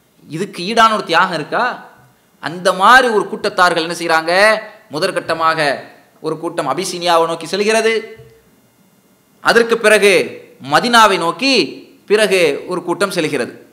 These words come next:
இதெல்லாம் நம்ம வரலாறுகள்ல நம்ம பார்த்திருப்போம். இப்படி நபிகள் நாயகம் ஸல்லல்லாஹு அலைஹி வஸல்லம் அவர்கள் மதினாவிற்கு ஹிஜ்ரத் செல்வதற்கு முன்னாலேயே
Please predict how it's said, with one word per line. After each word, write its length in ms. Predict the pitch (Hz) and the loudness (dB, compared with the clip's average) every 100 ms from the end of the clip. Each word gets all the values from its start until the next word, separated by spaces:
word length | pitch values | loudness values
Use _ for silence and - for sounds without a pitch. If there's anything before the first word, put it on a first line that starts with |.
| _ - - _ _ | _ -20 -20 _ _
இதெல்லாம் 380 | 202 233 214 247 | -2 2 6 6
நம்ம 280 | 233 185 180 | 4 2 4
வரலாறுகள்ல 640 | 214 202 165 160 226 285 | 4 4 2 2 2 0
நம்ம 160 | 190 160 | -6 0
பார்த்திருப்போம். 440 | 156 156 143 - - - - - - _ - | 0 0 -6 -8 -6 -4 -4 -10 -20 _ -6
இப்படி 540 | 240 277 254 233 185 | -4 0 2 4 4
நபிகள் 360 | 147 185 277 294 | 2 2 2 6
நாயகம் 360 | 262 240 220 - | 6 6 2 -4
ஸல்லல்லாஹு 260 | 190 220 208 | 0 4 4
அலைஹி 80 | - | 2
வஸல்லம் 120 | 180 | -4
அவர்கள் 640 | 156 127 156 285 262 - _ _ _ _ 131 | -4 -2 0 0 -4 -14 _ _ _ _ -2
மதினாவிற்கு 720 | 160 190 294 294 294 269 262 | 0 0 4 6 6 2 -2
ஹிஜ்ரத் 360 | 220 208 269 277 | -4 -2 -2 -2
செல்வதற்கு 540 | 240 233 226 220 196 | -2 0 2 0 -4
முன்னாலேயே 840 | 170 208 240 226 185 220 285 180 | -10 -2 4 6 6 4 6 4